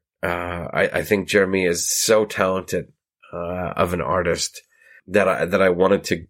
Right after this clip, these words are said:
you know, just give my money, uh, you know, a-, as long as just, you know, again, just for the cause of the art. Um, but I did ding it,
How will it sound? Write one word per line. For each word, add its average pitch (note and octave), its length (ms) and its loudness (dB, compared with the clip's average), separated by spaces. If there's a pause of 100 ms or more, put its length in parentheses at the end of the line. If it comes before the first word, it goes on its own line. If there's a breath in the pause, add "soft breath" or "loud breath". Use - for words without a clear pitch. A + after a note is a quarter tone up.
you F#2+ 140 0
know, F2+ 60 -2
just F#2 220 -2
give G2 160 4
my F2+ 140 2
money, F2 420 0
uh, C#2+ 140 -6
you G2 120 0
know, F2+ 100 4
a-, F2+ 80 0
as F2+ 420 2
long F#2 220 4
as F2 100 -6
just, - 240 -6
you G2+ 80 4
know, F#2+ 80 4
again, F2 260 0
just E2+ 200 -10 (120)
for F#2 120 0
the E2 140 -4 (120)
cause F#2+ 340 2
of E2 120 -2
the E2+ 140 -2
art. - 260 -4 (800 loud breath)
Um, F#2+ 340 2
but B2 160 4
I B2 60 6
did B2 340 2
ding A2+ 220 4
it, A2+ 200 2